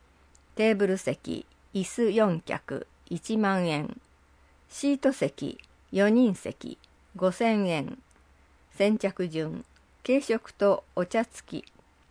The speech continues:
申し込み、七月一日火曜日から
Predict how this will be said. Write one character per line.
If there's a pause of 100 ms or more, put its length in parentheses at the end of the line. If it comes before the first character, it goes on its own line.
(720)
申
し
込
み、 (400)
七
月
一
日
火
曜
日
か
ら